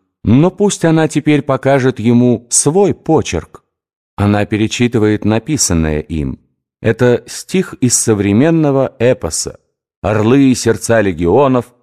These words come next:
расправляют крылья для полёта». Она становится серьёзной, колеблется, затем стирает его строки, пишет.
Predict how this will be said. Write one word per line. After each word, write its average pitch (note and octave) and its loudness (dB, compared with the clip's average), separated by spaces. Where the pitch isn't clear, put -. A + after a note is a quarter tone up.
расправляют B2 0
крылья B2 0
для G2 0
полёта». E2 -2
Она F2+ -2
становится E2+ -4
серьёзной, F2 -2
колеблется, E2+ -4
затем A#2 0
стирает C3+ -2
его F2+ -2
строки, D3 -2
пишет. - -6